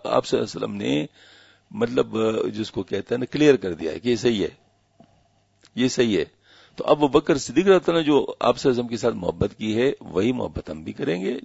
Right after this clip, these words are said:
عمر رضی اللہ عنہ جو محبت کی ہے، وہی محبت ہم بھی کریں گے۔ عثمان رضی اللہ عنہ جو محبت کی ہے،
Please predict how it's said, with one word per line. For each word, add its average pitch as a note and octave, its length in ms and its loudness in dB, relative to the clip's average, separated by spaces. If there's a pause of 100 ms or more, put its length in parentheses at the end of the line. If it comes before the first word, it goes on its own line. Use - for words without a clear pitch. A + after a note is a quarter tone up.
(140)
عمر A#2+ 220 2
رضی A#2+ 240 0
اللہ G2 100 -6
عنہ F#2 80 -6
جو F#2 100 -4
محبت E2 380 -4
کی G2 100 -8
ہے، F#2 60 -2
وہی F2+ 180 -4
محبت E2 340 -8
ہم F#2+ 140 -6
بھی B2+ 100 -2
کریں C#3+ 260 -2
گے۔ D#3 100 -4
عثمان C3 360 -4
رضی A2 120 -4
اللہ G#2 160 -4
عنہ F#2+ 60 -8
جو F#2+ 80 -6
محبت F#2 360 -12
کی - 80 -10
ہے، - 60 -10